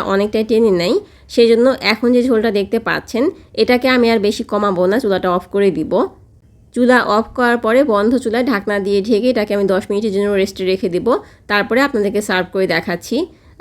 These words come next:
আর এই তরকারিতে একটু ঝোল না থাকলে খেতে ভালোও লাগবে না, হালকা একটু ঝোল রাখাও লাগবে। চুলা থেকে নামানোর পরে দেখেন, মাশাআল্লাহ, কালারটা কি সুন্দর এসেছে, দেখেই মনটা ভরে যাচ্ছে। যে পটল খায় না, তাকেও যদি এভাবে মাংস দিয়ে পটল রান্না করে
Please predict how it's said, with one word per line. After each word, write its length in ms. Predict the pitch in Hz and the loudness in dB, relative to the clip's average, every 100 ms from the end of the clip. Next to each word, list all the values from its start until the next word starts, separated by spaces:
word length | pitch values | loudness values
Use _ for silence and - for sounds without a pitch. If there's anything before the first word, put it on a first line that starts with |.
| 196 | 0
আর 100 | 190 180 226 | 2 2 2
এই 80 | 240 | 2
তরকারিতে 420 | 254 247 240 240 294 | 0 2 0 0 -2
একটু 120 | 254 202 | -4 -2
ঝোল 160 | 233 220 | 0 2
না 40 | 226 | 0
থাকলে 220 | 226 220 | -2 -2
খেতে 240 | 226 220 214 214 | -2 -2 -2 0
ভালোও 220 | 202 208 | 0 2
লাগবে 280 | 190 156 156 | 2 0 -2
না, 80 | 196 233 | -2 -2
হালকা 200 | 180 190 | -2 -4
একটু 120 | 190 202 | -6 -2
ঝোল 140 | 208 170 | 0 0
রাখাও 240 | 165 196 | 0 -2
লাগবে। 360 | 170 156 175 185 320 - - _ _ _ - | -2 -4 -4 -4 -4 -10 -20 _ _ _ -4
চুলা 200 | 240 254 | 2 2
থেকে 160 | 285 269 | 2 2
নামানোর 460 | 247 214 220 240 254 247 | 2 2 2 2 0 0
পরে 180 | 196 220 | 0 0
দেখেন, 340 | 190 208 - 214 | 0 -2 -2 -2
মাশাআল্লাহ, 520 | 190 233 - 180 180 220 | 0 -2 -2 -2 -2 -2
কালারটা 320 | 208 190 196 220 | -2 -4 -4 -8
কি 160 | 262 | -4
সুন্দর 360 | 285 240 220 196 180 | -2 0 2 2 2
এসেছে, 300 | 185 170 214 269 - - - | -2 -4 -4 -4 -6 -20 -10
দেখেই 360 | 185 214 214 262 | 0 2 4 2
মনটা 220 | 247 254 233 | 4 2 0
ভরে 240 | 226 202 | 2 2
যাচ্ছে। 380 | 185 151 - 226 285 - _ - 190 | 2 0 -4 -4 -4 -6 _ -8 -4
যে 120 | 202 247 240 | 4 4 4
পটল 280 | 208 208 262 | 0 2 2
খায় 280 | 262 277 202 | 2 -2 0
না, 60 | 196 | 0
তাকেও 360 | 254 196 214 240 254 | 2 0 2 2 2
যদি 140 | 240 240 | 4 2
এভাবে 240 | 277 233 | 2 0
মাংস 300 | 220 180 196 214 | 2 0 0 0
দিয়ে 120 | 226 214 | -2 -2
পটল 200 | 180 214 | -4 -2
রান্না 220 | 220 220 226 | 0 0 0
করে 140 | 202 | -2